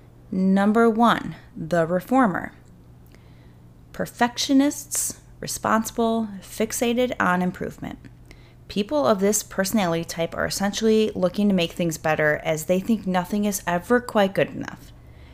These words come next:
This makes them perfectionists who desire to reform and improve, idealists who strive to make order out of the omnipresent chaos.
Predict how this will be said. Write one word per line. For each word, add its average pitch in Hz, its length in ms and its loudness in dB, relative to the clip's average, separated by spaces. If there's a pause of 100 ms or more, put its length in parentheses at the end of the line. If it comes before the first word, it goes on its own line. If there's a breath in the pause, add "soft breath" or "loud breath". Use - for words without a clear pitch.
(120)
This 202 220 0
makes 254 220 2
them 233 140 2
perfectionists 202 920 -4 (140)
who 196 80 0
desire 170 460 4
to 160 80 0
reform 190 540 0
and 208 100 4
improve, - 500 -4 (400 loud breath)
idealists 185 840 0
who 202 160 -2
strive 190 380 2
to 196 60 0
make 180 220 0
order 190 320 4
out 175 220 4
of 160 180 0
the - 180 -6
omnipresent 185 720 0
chaos. - 640 -6